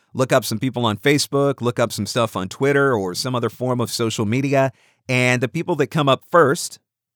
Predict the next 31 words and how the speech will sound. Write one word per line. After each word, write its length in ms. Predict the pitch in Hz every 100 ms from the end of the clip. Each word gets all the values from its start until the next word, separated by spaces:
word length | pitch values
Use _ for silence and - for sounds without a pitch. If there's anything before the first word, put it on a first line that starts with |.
| _ 107
generally 540 | 101 139 131 143 165
speaking, 440 | - 120 107 135
are 80 | 135
the 80 | 127
people 300 | - 104 120
that 140 | 117
we 180 | 117 117
assume 360 | 107 - 92 104
can 140 | 113
be 120 | 110
trusted 400 | 110 143 - 85
because, 320 | 80 110 101 131
hey, 200 | 160 92
they're 260 | 76 104
the 80 | 117
first 320 | - 101 110
results 400 | 120 117 127 123
in 100 | 139
Google 340 | 127 170 123 82
or 60 |
the 100 | 80
first 300 | - 101 110
results 340 | 110 113 123 117
in 140 | 131
Facebook 480 | 131 151 - 80 -
or 80 | 76
the 80 | 80
first 320 | 98 107 117
results 460 | 117 120 120 -
in 140 | 107 117
Twitter. 440 | - 185 87 82